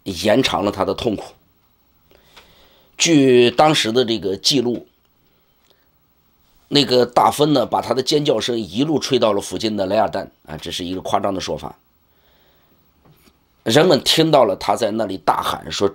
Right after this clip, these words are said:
：“主啊，我的上帝”等七十多次，最后才被烧死。德克威廉姆斯是门诺会和阿米什派的殉道英雄，也是今天的荷兰的这个阿斯佩伦城市的英雄。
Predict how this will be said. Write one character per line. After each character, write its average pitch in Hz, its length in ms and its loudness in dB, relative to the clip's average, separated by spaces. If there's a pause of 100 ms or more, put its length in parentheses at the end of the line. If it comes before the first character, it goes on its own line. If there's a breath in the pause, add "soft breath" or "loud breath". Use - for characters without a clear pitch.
：“主 - 220 -4
啊， 76 280 -6
我 87 100 -6
的 90 60 -6
上 87 220 -2
帝” 78 200 -10 (140)
等 71 200 -12
七 - 320 0
十 101 140 -4
多 87 160 -4
次， - 280 -8 (760)
最 90 100 -4
后 80 140 -2
才 78 100 -6
被 78 120 -2
烧 76 200 -4
死。 - 220 -8 (2250 loud breath)
德 139 140 6
克 165 140 6
威 143 120 6
廉 156 140 6
姆 104 120 4
斯 131 220 4
是 117 400 4
门 101 260 2
诺 139 140 6
会 123 160 4
和 104 140 0
阿 104 120 2
米 113 120 0
什 95 160 -4
派 110 160 2
的 82 260 -4
殉 104 240 -2
道 92 160 0
英 104 160 -4
雄， - 180 -6 (420)
也 95 180 2
是 113 180 -2
今 127 180 0
天 117 240 2
的 92 260 -2
荷 - 280 0
兰 95 240 2
的 98 180 2
这 92 140 -2
个 82 260 -4
阿 104 100 0
斯 - 140 -4
佩 110 120 -2
伦 87 180 -4
城 - 380 -6
市 117 160 -6
的 95 100 -4
英 113 200 -2
雄。 101 160 -4